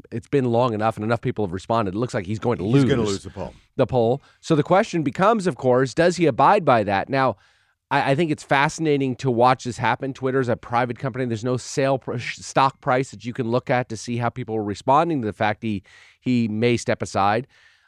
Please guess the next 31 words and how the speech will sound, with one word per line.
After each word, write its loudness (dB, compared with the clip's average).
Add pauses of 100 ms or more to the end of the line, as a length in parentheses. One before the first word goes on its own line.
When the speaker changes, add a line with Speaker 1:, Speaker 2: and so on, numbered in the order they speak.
Speaker 1:
Uh, 2
I 0
will 0
say -2
that -4 (140)
Tesla's -4
stock -2
hit -6
an, -4 (180)
hit -6
a -4 (260)
fifty-two -6
week -8
low -2
once -4
again -6
today, -4
as -6
it -6
has -6
every -6
day -2
for -10
the 0
Speaker 2:
Why 6
Speaker 1:
last 0
Speaker 2:
is 0
Speaker 1:
couple -4
of -2
weeks. -8
Speaker 2:
Tesla -2